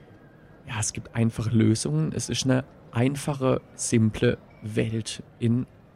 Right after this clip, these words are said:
buchstäblich schwarz und weiß. Und die beiden müssen gegen die Zwillingsschwestern des Bösen kämpfen. Und danach laufen sie auch durchs Schiff, durch die Voyager. Die beiden reden, es gibt ein Kumpelgespräch.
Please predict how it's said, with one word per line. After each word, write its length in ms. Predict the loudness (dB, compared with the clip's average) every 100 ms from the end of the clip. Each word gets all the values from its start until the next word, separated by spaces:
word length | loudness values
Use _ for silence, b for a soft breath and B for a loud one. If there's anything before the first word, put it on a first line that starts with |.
| -18 -4
buchstäblich 840 | -4 -2 -4 -2 -2 -2 -4 -6 -12
schwarz 460 | -4 -4 -4 -8
und 340 | -8 -4 -4 2
weiß. 500 | 2 2 -2 -6 -8 -18 -20 -20 -20 -20 -20 -20 -20 -20 -8
Und 100 | -2
die 60 | -2
beiden 380 | 0 2 4 6
müssen 440 | 6 6 4 4
gegen 260 | 4 4 4
die 160 | 0
Zwillingsschwestern 1160 | -2 0 2 4 2 0 -2 2 2 2 0 2
des 200 | 2 0
Bösen 520 | -2 2 2 2 -2
kämpfen. 720 | -4 -2 0 0 0 2 2 0 B B B B B -20 -20 0
Und 160 | 6 8
danach 460 | 10 10 8 6
laufen 320 | 6 6 6
sie 180 | 2 2
auch 200 | 2 2
durchs 280 | 2 0 0
Schiff, 420 | 2 4 2 0
durch 180 | -2 -2
die 120 | 0
Voyager. 680 | 4 4 4 4 6 6 4 -6 -12 -10
Die 140 | -4
beiden 320 | 2 2 4
reden, 420 | 2 4 4 4
es 160 | 2 0
gibt 240 | -6 -8
ein 80 | -10
Kumpelgespräch. 1300 | 2 4 4 2 0 -2 -4 -2 2 4 2 -2 -10